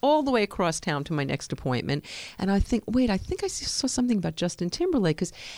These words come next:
Harry, my son, twenty-two years old, his heroes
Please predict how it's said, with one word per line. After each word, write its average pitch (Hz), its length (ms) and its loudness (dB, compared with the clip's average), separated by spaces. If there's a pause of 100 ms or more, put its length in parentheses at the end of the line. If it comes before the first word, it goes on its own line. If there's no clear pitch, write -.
(120)
Harry, 190 280 4
my 180 160 2
son, 131 320 2
twenty-two 170 460 2
years 151 240 2
old, 104 260 2 (440)
his 220 280 4
heroes 156 440 4